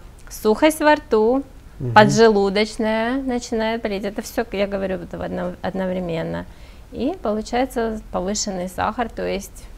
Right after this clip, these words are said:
Speaker 1: все признаки диабета. То есть вы-, вырисовался у меня диабет. И
Speaker 2: Мгм.
Speaker 1: сердце — это как всё взаимосвязано, колет, потому что всё ж, ну,
Speaker 2: Мгм.
Speaker 1: одно дру-, с другим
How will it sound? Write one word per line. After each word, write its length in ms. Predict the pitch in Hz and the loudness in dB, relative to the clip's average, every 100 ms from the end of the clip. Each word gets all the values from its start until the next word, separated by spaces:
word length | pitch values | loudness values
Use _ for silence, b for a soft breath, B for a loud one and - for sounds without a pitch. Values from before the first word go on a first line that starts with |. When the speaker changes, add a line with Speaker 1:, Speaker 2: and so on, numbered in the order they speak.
| - | -20
Speaker 1:
все 200 | - - | -14 -8
признаки 560 | 202 - 180 175 180 180 | -8 -8 -10 -10 -12 -12
диабета. 500 | 180 175 175 165 - - | -10 -10 -10 -12 -12 -14
То 60 | 175 | -10
есть 220 | 214 - - | -12 -12 -16
вы-, 300 | 185 190 233 185 | -8 -6 -6 -2
вырисовался 720 | 190 277 269 254 262 262 190 | -2 -2 -4 -4 -4 -4 -8
у 40 | |
меня 240 | 175 175 | -8 -8
диабет. 580 | 202 202 196 165 143 143 - - - - - - - 123 110 110 | -8 -6 -8 -6 -8 -8 -12 -20 -20 -20 -20 -18 -12 -8 -6 -2
И 160 | 302 | -2
Speaker 2:
Мгм. 80 | 104 | -2
Speaker 1:
сердце — 640 | 113 220 254 - 233 233 247 | 0 0 0 0 -2 -2 -4
это 320 | - 170 170 165 | -10 -10 -10 -10
как 140 | - 156 - | -12 -14 -16
всё 220 | - - 165 | -16 -10 -8
взаимосвязано, 1040 | 165 165 160 165 - 233 359 359 254 214 - | -6 -6 -6 -10 -6 -6 -6 -8 -8 -8 -8
колет, 340 | 190 196 240 247 - - | -2 0 0 -4 -18 -14
потому 320 | 190 180 185 | -12 -8 -8
что 200 | - 165 | -10 -12
всё 380 | - - 185 185 | -12 -10 -8 -8
ж, 40 | - - - - - | -12 -16 -20 -20 -16
ну, 60 | 196 - | -16 -10
Speaker 2:
Мгм. 180 | 127 123 | -4 -2
Speaker 1:
одно 300 | 110 117 185 | -2 -2 -2
дру-, 200 | 185 185 | -4 -10
с 100 | 185 | -10
другим 400 | 175 175 180 180 | -10 -8 -8 -8